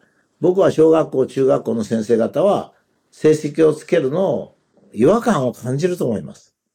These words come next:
私はそういう教育を望んでますし、そういう社会を望んでおります。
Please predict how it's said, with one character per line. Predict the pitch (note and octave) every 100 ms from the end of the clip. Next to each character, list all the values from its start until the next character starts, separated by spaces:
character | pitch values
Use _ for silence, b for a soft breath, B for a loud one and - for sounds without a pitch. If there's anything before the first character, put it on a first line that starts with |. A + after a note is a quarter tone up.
| _
私 | - E3 E3+ G3
は | F#3+
そ | - D#3
う | E3
い | E3
う | D#3
教 | D#3 D3
育 | C#3+
を | D#3+
望 | B2+ B2 B2+
ん |
で | B2
ま | C3 A2
す | -
し、 | D#3+
そ | - C3
う | C3+
い |
う | B2
社 | C#3
会 | - A2+
を | G3
望 | D#3+ G2+ E2
ん |
で | D2+
お | A#1
り |
ま | -
す。 | _ _